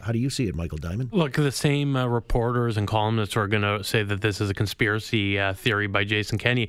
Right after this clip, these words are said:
Speaker 2: are gonna be the ones talking about Russian interference in the American elections. So we know that foreign actors do things for their interest, interfering in our democracy and our domestic affairs. So I think, uh, it's great to see Alberta have a premier, uh, who's actually looking out for Alberta's interests again.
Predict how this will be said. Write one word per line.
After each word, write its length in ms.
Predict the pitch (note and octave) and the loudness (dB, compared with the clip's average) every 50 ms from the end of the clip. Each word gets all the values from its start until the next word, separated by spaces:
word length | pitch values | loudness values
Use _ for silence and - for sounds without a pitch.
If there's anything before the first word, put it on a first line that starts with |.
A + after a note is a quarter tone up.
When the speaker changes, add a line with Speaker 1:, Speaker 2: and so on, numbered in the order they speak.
| - - - A2 - | -4 -8 -8 -2 0
Speaker 2:
are 60 | C#3 A#2+ | 2 2
gonna 140 | B2+ A#2+ | 2 2
be 120 | A2 A#2 A#2 | 0 0 0
the 100 | G#2+ A2 | 0 0
ones 220 | A2 A2 G#2 G2 | 0 0 0 0
talking 240 | - A2+ G2+ A#2 A2 | 0 -2 0 0 0
about 120 | G#2+ G#2+ | 0 0
Russian 320 | G#2+ A2 G#2+ G#2+ G#2 - A2+ | 0 0 0 0 0 0 0
interference 560 | G2+ G2 A2+ G#2 - - A2 G#2 G#2 G2+ - | 0 0 -2 -2 0 0 0 0 0 0 0
in 80 | A2 G#2 | 0 0
the 100 | G2+ G2 | 0 0
American 420 | G2 G2 G2+ G#2 G2 - A2 G2+ | 2 2 0 0 0 0 -2 -2
elections. 560 | F#2+ F#2 F#2 F#2+ - - - F#2+ F#2 F#2 - | 0 0 -2 -2 -4 -4 -4 -4 -4 -4 0
So 160 | - A2 F#2 - - - A#2+ - | 0 0 0 0 -4 -6 -2 0
we 160 | C3+ A#2+ A2+ | 2 2 2
know 260 | G#2+ G#2 G#2 G#2+ A2 A#2 | 2 2 2 0 0 0
that 160 | B2 B2 - | -2 -2 -4
foreign 340 | - - B2 A#2 A2+ A2 A2 | -2 -2 0 0 2 2 0
actors 420 | G#2 G#2+ A2 - - B2+ A2 G2 | 0 0 -2 0 0 0 0 2
do 160 | F#2+ A2 G#2 G2 | 0 0 0 2
things 240 | - A#2+ A2 G2+ | 0 0 0 0
for 160 | - - G#2+ F#2+ | -2 -4 -2 0
their 240 | G2 G2+ G#2 A2 | 0 0 0 0
interest, 500 | G#2+ G#2 G#2 - - A#2 A2+ A2+ - - | 0 -2 -2 0 0 0 0 0 -4 -6
interfering 520 | - C3+ A2+ G2+ - A2 G#2 A2 G2+ G2+ G2+ | -4 -2 -2 0 0 0 0 0 0 0 0
in 120 | G2+ G#2+ | -2 -2
our 180 | B2 G#2+ G#2 G#2+ | 0 0 2 2
democracy 600 | G#2+ G2+ G2 F#2+ G2+ G2+ - G2 - - B2+ A2+ - - - - - - | 2 0 2 0 0 0 -2 -2 0 0 -2 -2 -2 -6 -6 -4 -2 0
and 100 | C3 G#2+ | 2 2
our 120 | G#2 G#2+ | 2 0
domestic 460 | G2+ G2+ G2 G2 G2+ G2 - B2 G#2 | 0 0 0 0 -2 0 -2 -2 0
affairs. 400 | - G2 - A2+ G2+ G#2+ C3 C#3 | 0 0 0 0 0 0 0 0
So 100 | - B2 | 0 0
I 60 | G#2+ G2 | 0 0
think, 240 | - G#2+ G2 - | 0 -2 0 0
uh, 240 | G#2+ G2 G2 G2 A2 - | 0 0 2 0 0 0
it's 180 | B2 A2+ G2+ - | -2 -4 -4 -4
great 400 | - - B2+ A#2+ B2 C3 C3 - | -4 -2 0 0 2 0 -2 -4
to 100 | - A#2+ | -6 -2
see 140 | - C3+ A#2+ | 0 0 0
Alberta 320 | A2 G#2 G#2+ G#2 G2+ G2 | 2 0 0 0 0 0
have 140 | G2 G#2+ G2 | 0 0 -2
a 80 | F#2+ - | -2 -2
premier, 440 | - - A#2 G#2+ G2+ G2+ G2+ G2 - - - - - - | 0 0 2 2 2 2 0 0 -2 -6 -10 -12 -6 -2
uh, 200 | - A2 G#2 G#2+ | 0 0 0 0
who's 200 | G2+ - A#2+ A2 | 0 0 0 2
actually 400 | A2+ G#2+ G#2+ G#2 - - A#2+ G2+ | 2 0 0 -2 0 0 0 0
looking 320 | G2+ G2+ G#2 - - A#2 G2+ | 2 2 0 0 0 0 0
out 140 | G2 F#2+ - | 0 0 0
for 120 | - G#2+ | 0 0
Alberta's 380 | F#2+ F#2+ G2 G2 F#2+ F#2 F2+ F2+ | 0 0 0 -2 -2 -2 -2 -2
interests 380 | F2+ F2 - G2+ F2+ - - | -4 -2 -2 -2 -4 -4 -6
again. 220 | G#2 - - F#2 | -8 -10 -10 -12